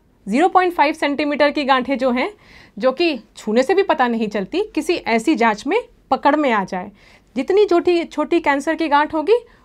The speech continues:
उतना जल्दी उसका इलाज हो जाएगा।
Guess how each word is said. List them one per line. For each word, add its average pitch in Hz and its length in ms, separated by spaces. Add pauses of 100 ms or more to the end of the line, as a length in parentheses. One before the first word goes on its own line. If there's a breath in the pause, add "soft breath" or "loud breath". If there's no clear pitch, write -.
(140 soft breath)
उतना 233 340
जल्दी 226 320
उसका 269 320 (300)
इलाज 392 340
हो 185 80
जाएगा। 185 460